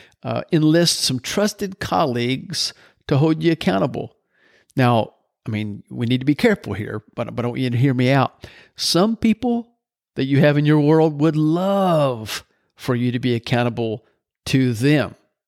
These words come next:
all right? But they, they are probably not the healthiest person, people for you to be accountable to. This probably should not be a family member or a member of your church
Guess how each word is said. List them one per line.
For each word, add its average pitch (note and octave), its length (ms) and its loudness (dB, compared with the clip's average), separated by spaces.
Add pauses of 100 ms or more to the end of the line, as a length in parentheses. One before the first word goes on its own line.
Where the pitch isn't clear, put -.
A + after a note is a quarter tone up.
all G#2+ 100 -8
right? C3 240 0
But B2+ 260 -4
they, C3+ 100 4
they C3 560 2 (220)
are B2 80 -2
probably D3+ 600 0
not A#2+ 440 -2
the G2+ 100 -4
healthiest B2+ 520 0
person, A2 540 -2
people A#2+ 280 0
for - 120 -6
you A2 100 -2
to G#2 60 -6
be G#2+ 260 -2 (340)
accountable G2+ 460 -2
to. F2 260 -6 (1120)
This C3+ 160 4
probably C3+ 480 2
should A2+ 280 -2
not A#2+ 340 0
be B2+ 180 2
a G#2 80 0
family B2 380 -2
member C#3 560 0
or C3 380 2 (340)
a B2+ 100 2
member B2+ 300 2
of C#3+ 240 2
your D#3+ 320 2
church - 640 -2